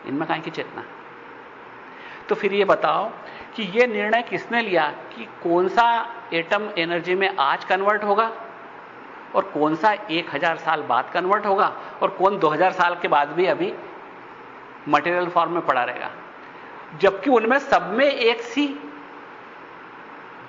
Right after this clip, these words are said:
एक सी रचना है, उनमें रचनाओं में कोई भिन्नता ही नहीं। आपने रेडियम का एक किलोग्राम रेडियम लिया, सारा का सारा रेडियम एक जैसा है। आप चाहे उसको चाहे जैसा उलट पुलट के रख दो,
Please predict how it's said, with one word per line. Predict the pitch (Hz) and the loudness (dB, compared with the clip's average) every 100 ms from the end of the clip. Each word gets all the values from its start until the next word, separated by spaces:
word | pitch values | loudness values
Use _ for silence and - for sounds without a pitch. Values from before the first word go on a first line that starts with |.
| - - - - - - - | -18 -18 -18 -18 -18 -16 0
एक | 196 196 | 4 4
सी | 190 - 254 - - - | 0 -6 -6 -6 -12 -4
रचना | 165 - 139 | -4 -2 -4
है, | 127 - - - - - - - 131 | -6 -8 -14 -16 -16 -16 -16 -14 -8
उनमें | 143 170 | -4 2
रचनाओं | 170 165 180 | 0 2 2
में | 185 | 2
कोई | 185 190 | -2 -2
भिन्नता | 151 - 170 | 0 0 0
ही | 156 160 | -2 -8
नहीं। | 160 - - - - - - - | -10 -16 -16 -18 -18 -18 -18 0
आपने | 135 147 165 | 0 2 -2
रेडियम | 151 147 160 170 | 0 0 0 2
का | 180 - - - | 0 -2 -12 -2
एक | 170 175 | -2 0
किलोग्राम | 170 165 160 170 175 | 0 2 2 2 0
रेडियम | 147 151 175 | -2 0 0
लिया, | 180 160 - - - - - - | 2 2 0 -10 -14 -16 -4 2
सारा | 175 | 4
का | 226 | 2
सारा | 208 202 | 2 4
रेडियम | 226 208 214 | 4 4 2
एक | 202 | 0
जैसा | 160 131 | -2 -4
है। | - - - - - - - - - - - - - - - | -8 -10 -16 -18 -18 -18 -18 -18 -18 -18 -18 -18 -18 -18 -2
आप | - 147 - | 0 2 2
चाहे | 190 | 0
उसको | 208 240 | 2 2
चाहे | - 196 | 2 2
जैसा | 220 196 | 2 2
उलट | 226 214 | 4 4
पुलट | - 208 196 | 4 2 4
के | 202 | 0
रख | 135 | 0
दो, | - | -4